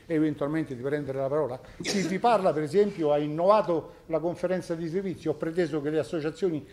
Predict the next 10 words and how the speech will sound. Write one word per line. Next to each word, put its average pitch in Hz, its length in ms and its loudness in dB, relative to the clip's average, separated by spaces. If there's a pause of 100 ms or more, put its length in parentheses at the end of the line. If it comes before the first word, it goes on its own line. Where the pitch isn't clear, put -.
(120)
stiano 208 500 4
dentro 185 380 4
e 147 40 2
possano 160 440 0
parlare, 131 580 -4 (300)
e 135 160 -4
io 147 100 -2
parlo, 139 580 -8
tra 123 140 -10
parentesi, 120 640 -12